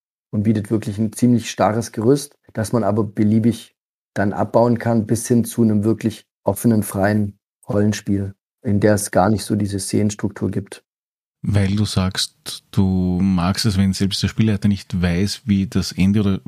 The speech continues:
Speaker 2: in dem Sinn halt dann das Finale beziehungsweise der Endgegner ist. Würdest du sagen, es bietet sich nicht nur an, spielleiterlos zu spielen, sondern es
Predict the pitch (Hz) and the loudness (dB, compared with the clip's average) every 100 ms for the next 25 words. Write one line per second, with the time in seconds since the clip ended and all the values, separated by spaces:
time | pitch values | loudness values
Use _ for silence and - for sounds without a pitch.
0 | - 65 95 90 95 95 104 98 - 87 | -4 0 2 2 2 2 2 0 0 -2
1 | 82 85 - - 92 87 82 104 104 95 | 0 -4 -6 -2 2 2 2 2 0 0
2 | 95 90 85 76 98 - 90 90 95 98 | 0 0 0 0 0 0 -2 2 0 0
3 | 127 - 156 95 98 110 113 - 110 101 | -2 -8 -4 0 2 2 0 -2 0 0
4 | 98 104 - - _ - 110 - 120 113 | 2 0 -2 -8 _ -2 -2 0 -2 0
5 | 107 - 107 117 - - 101 85 98 127 | 0 0 0 0 0 0 2 2 2 0
6 | 127 - 131 127 113 - 117 110 - - | -2 -2 0 2 0 0 -2 -2 -2 -2
7 | 113 113 107 107 104 104 - 95 95 - | 0 2 2 2 2 0 -2 -2 -2 -4
8 | - | -10